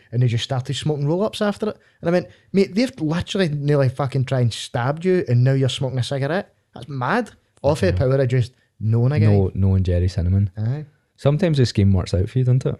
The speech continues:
Speaker 1: Oh, mate. Scheme's hilarious, man. Mate, there's a guy who used to stay, like, two doors down, there's a fucking shotgun. I'm like, "Mate, do we live in Texas?"
Speaker 2: <laughs>
Speaker 1: So this is Millcroft, what's going on here?
Speaker 2: Did I tell you about when I came back for Australia?
Speaker 1: No.
Speaker 2: Did I not tell, I was telling this to somebody, and I was, I didn't know if it was you. So see, the,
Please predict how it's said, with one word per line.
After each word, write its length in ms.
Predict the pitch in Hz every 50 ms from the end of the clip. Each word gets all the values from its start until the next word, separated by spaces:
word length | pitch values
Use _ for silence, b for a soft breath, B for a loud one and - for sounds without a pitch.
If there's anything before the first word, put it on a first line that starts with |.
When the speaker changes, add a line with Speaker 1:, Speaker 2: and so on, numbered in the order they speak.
| _ -
Speaker 1:
Oh, 160 | - 98 - -
mate. 220 | 101 101 98 98 _ _
Scheme's 280 | - - - 202 180 -
hilarious, 420 | 233 147 208 196 104 117 117 - 135
man. 180 | 135 131 123 b b b b b b b b b 147
Mate, 60 | 151
there's 120 | 151 147
a 60 | 147
guy 180 | 123 127 127 151
who 60 | 180
used 140 | 196 196 -
to 60 | 208
stay, 140 | - - 151
like, 140 | 135 117 -
two 140 | - 131 123
doors 140 | 123 120 101
down, 120 | 110 107
there's 160 | 110 131 131
a 140 | 131 113 98
fucking 220 | - 123 113 107 104
shotgun. 500 | - - 117 107 101 110 139 143 135 127 B B B B
I'm 100 | 110 120
like, 140 | 120 123 120
"Mate, 140 | 123 127 120
do 60 | 117 117
we 80 | 131 135
live 80 | 123
in 80 | 123 120
Texas?" 460 | - 139 127 123 - 139 - - - _ _ _ -
Speaker 2:
<laughs> 0 |
Speaker 1:
So 60 | - - - 175
this 500 | - - - - - - 131 139 139 147
is 60 | 143 131
Millcroft, 460 | 127 127 127 127 - 151 143 127 -
what's 120 | 143 135 131
going 120 | 143 123
on 120 | 117 117 120
here? 180 | 135 143 123 - - B B B B B B
Speaker 2:
Did 120 | - 107
I 80 | 123 139
tell 180 | 151 - 156 135
you 100 | 123 107
about 160 | 104 98 95 73
when 140 | 92 98
I 80 | 98 95
came 200 | 92 110 101 98
back 160 | 95 95 85 -
for 80 | 95
Australia? 440 | 92 - - 98 104 135 151 139 110 - _ _ _ - _ _ _ _ _ -
Speaker 1:
No. 120 | 113 135 113
Speaker 2:
Did 100 | - 107
I 120 | 120 127
not 100 | 135 127
tell, 140 | - 120 110 -
I 100 | 110 123
was 120 | 123 -
telling 240 | - 127 131 143 151
this 120 | 147 139 -
to 80 | 127 -
somebody, 300 | - 98 101 101 117 117
and 80 | 110
I 60 | 101
was, 180 | 98 95 90 - _ - - -
I 80 | 95 92
didn't 200 | 117 113 117 107
know 100 | 107 98
if 100 | 90 90
it 40 |
was 120 | 87 90 85
you. 160 | 90 104 113 - B B B B B B B
So 100 | - 113
see, 320 | - - 143 139 139 135
the, 480 | 123 123 113 110 110 107 101 98 95